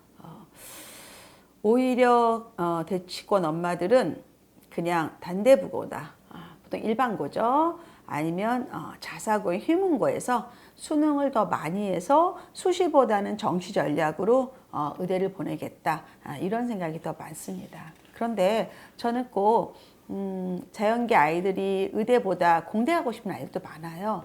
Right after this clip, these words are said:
그리고 또 미래 인재로 키우는 공대. 이럴 때는,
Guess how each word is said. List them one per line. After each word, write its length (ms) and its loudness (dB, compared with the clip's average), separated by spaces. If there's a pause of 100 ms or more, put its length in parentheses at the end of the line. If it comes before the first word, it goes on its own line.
(140)
그리고 220 -8
또 160 -4
미래 280 2
인재로 400 -2
키우는 320 -6
공대. 580 -2 (260)
이럴 360 2
때는, 420 2